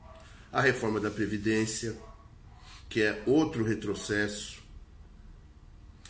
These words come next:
a pec dois quatro um, antiga, que se resumiu na Emenda Constitucional noventa e cinco, que coloca teto de gasto em educação,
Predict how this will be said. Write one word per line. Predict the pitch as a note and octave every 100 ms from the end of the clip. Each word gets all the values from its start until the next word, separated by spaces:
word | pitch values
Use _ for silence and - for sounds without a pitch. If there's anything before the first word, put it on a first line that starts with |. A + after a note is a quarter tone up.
| - - -
a | D3
pec | - C3+ B2 - - - - - - - - -
dois | - C3+ A#2
quatro | A#2+ A#2 G#2+
um, | A2 B2 A2 - -
antiga, | G2+ G#2 A#2+ B2 G#2 F#2 - - - - -
que |
se | - B2
resumiu | A#2+ A#2+ A#2 A2+ A2+ A2+ - -
na | G#2+
Emenda | A2 A#2 A#2 A2+
Constitucional | G#2+ G#2 - - A2+ G#2 G#2
noventa | G#2+ G2 G2+ G#2+
e | G#2+
cinco, | - A#2 A2+ - - - - - - -
que | -
coloca | - B2 A#2+ A#2 A#2 G#2+ F#2 - -
teto | C#3 C#3+ C#3 C#3+
de | A2 A2
gasto | G#2+ A2 A2 G#2+ - - - - - -
em | G#2+
educação, | A2 G2+ A#2 G#2+ - A#2 A2+ A2+ A2